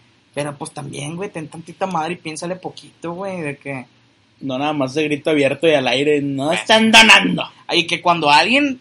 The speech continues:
Speaker 1: da y lo publica, también te ofende, güey, o sea, puede
Speaker 2: Su
Speaker 1: ser las
Speaker 2: puta
Speaker 1: mismas
Speaker 2: madre.
Speaker 1: personas, digo, a ti te, a ti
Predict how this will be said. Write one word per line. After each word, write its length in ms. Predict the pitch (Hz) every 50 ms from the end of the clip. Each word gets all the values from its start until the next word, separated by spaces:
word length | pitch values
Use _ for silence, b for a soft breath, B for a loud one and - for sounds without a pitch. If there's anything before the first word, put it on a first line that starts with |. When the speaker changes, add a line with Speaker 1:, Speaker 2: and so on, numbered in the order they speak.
| _ -
Speaker 1:
da 560 | 156 180 175 170 185 202 233 277 285 - - _ _ _ _ _ _ _ - - - -
y 160 | 147 156 160
lo 200 | 160 160 156 -
publica, 480 | 165 156 165 170 190 175 - 247 254
también 340 | 247 - 170 151 151 147 143
te 80 | - 208
ofende, 480 | 196 175 - 170 196 226 262 269 247 208
güey, 140 | 175 143 123
o 80 | 139
sea, 300 | 151 165 156 131 - - _ _ _ _ _ _ _ _ -
puede 200 | - 147 160 180
Speaker 2:
Su 60 | 147 -
Speaker 1:
ser 80 | -
las 100 | 190 151
Speaker 2:
puta 100 | - - -
Speaker 1:
mismas 100 | 247 254 -
Speaker 2:
madre. 60 | -
Speaker 1:
personas, 340 | 208 180 185 196 185 170 147
digo, 160 | 160 160 156 147
a 160 | 135 143 175
ti 80 | 208 -
te, 120 | - 285 240 - 180
a 80 | 170
ti 220 | 165 196 226 269